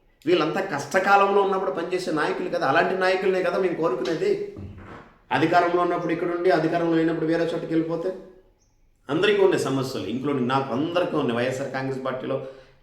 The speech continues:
కార్యకర్త నుంచి పెద్ద నాయకుల వరకు సమస్యలు ఉన్నాయి. కానీ కష్టకాలంలో మనందరం ఒక తాటి మీదకి వచ్చి మనం పనిచేస్తే ముందు ముందు అనేకమైన అద్భుతాలు మనం చూడగలమని ఒక సదుద్దేశంతో నేను మాట్లాడుతున్నా తప్ప వేరే రకమైతే కాదు.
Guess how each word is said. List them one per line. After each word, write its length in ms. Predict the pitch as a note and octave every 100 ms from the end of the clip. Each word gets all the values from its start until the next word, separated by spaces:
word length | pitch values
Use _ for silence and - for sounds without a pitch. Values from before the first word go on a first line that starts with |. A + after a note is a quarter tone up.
| B2+
కార్యకర్త 580 | C#3+ C#3+ C#3+ C#3 -
నుంచి 300 | A#2+ A#2 A#2 -
పెద్ద 260 | C3+ A#2+
నాయకుల 320 | C3 B2 A#2 A2+
వరకు 160 | A2+ B2
సమస్యలు 360 | A2+ A2+ G#2+ G2
ఉన్నాయి. 220 | F2+ E2 -
కానీ 300 | A2+ A#2 A2+ -
కష్టకాలంలో 760 | A#2 - D#3 - C#3 C3+ C3+ C3+
మనందరం 400 | A#2+ A2 A#2+ B2 A#2 - - _ _ _ A2
ఒక 140 | A2+ A2+
తాటి 240 | C3 D#3 D3
మీదకి 220 | B2+ A#2+
వచ్చి 180 | A#2+ B2
మనం 160 | A#2 A2 G#2+
పనిచేస్తే 480 | A2+ A#2 A2+ B2 A2 - - - _ _ _ _ _ _ _ _ -
ముందు 240 | C3 E3+
ముందు 340 | E3 D#3+ D3 C3 A2 A2+ G#2+
అనేకమైన 480 | B2 E3 - D#3 B2+
అద్భుతాలు 380 | A#2 D3 D#3 D3+ C#3+
మనం 120 | B2+ -
చూడగలమని 640 | B2+ B2+ B2+ A#2+ A#2+ A2+ - - - _ _ _ _ _
ఒక 140 | A2+ A2+ A2
సదుద్దేశంతో 680 | A2+ D#3 D#3 D#3+ D#3 C#3+ C#3
నేను 120 | A#2+ A#2
మాట్లాడుతున్నా 480 | A#2+ B2 A#2 A#2+ A2
తప్ప 160 | G#2 - B2
వేరే 160 | A2+ A2+ G#2
రకమైతే 340 | G2+ G2 F#2 -
కాదు. 200 | F2+ -